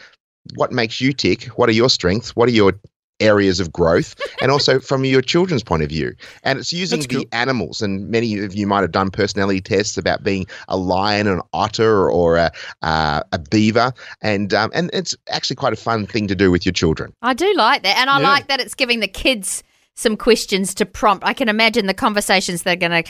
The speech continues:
Speaker 2: come from those with the kids prompting the dads. That's,
Speaker 3: Yeah.
Speaker 2: that's awesome.
Speaker 1: Well, we try and make it sure that it's, uh, a-, as user-friendly for all at different ages and stages, 'cause I know that dads really do want to improve. They, they,
Speaker 2: Mm.
Speaker 1: they do want to be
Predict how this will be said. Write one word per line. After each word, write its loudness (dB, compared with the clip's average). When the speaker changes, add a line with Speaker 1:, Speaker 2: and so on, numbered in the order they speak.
Speaker 2:
come 0
from -4
those 2
with -14
the -8
kids 0
prompting -2
the -4
dads. -2
That's, 2
Speaker 3:
Yeah. 2
Speaker 2:
that's -2
awesome. 0
Speaker 1:
Well, 6
we 6
try 2
and 0
make 0
it -4
sure 4
that 4
it's, 0
uh, 2
a-, 2
as 2
user-friendly 2
for 2
all 6
at 2
different -4
ages -4
and -4
stages, -2
'cause -6
I 2
know 0
that 0
dads 0
really -2
do 0
want 0
to 0
improve. -4
They, 4
they, 0
Speaker 2:
Mm. -6
Speaker 1:
they 2
do 2
want 0
to -6
be 0